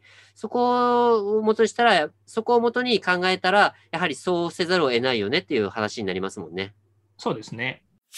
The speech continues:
Speaker 1: あと、じゃあ、スポーツとこのディーエックスにおけるこの未来で、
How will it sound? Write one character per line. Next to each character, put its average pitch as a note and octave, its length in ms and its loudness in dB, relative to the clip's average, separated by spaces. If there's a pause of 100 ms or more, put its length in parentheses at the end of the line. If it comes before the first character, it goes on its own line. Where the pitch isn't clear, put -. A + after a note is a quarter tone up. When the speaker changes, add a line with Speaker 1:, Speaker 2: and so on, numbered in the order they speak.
(800)
Speaker 1:
あ G#3 120 -2
と、 D#3 520 4
じ B2 100 -4
ゃ A#2 40 -2
あ、 - 20 -6
ス - 160 -14
ポ G3 200 2
ー F#3+ 40 -4
ツ A2 800 -2 (180)
と A#2+ 140 0
こ G#2+ 180 -2
の G2 60 -8
デ A2+ 80 -4
ィ C3+ 80 0
ー D#3 40 2
エ - 40 2
ッ D#3 60 -10
ク - 100 -20
ス - 120 -10
に A#2 100 0
お G2+ 100 0
け A#2 120 -2
る G#2 80 2
こ G#2+ 100 -4
の G2 60 2
未 A2+ 200 0
来 C3+ 260 2
で、 A2 400 2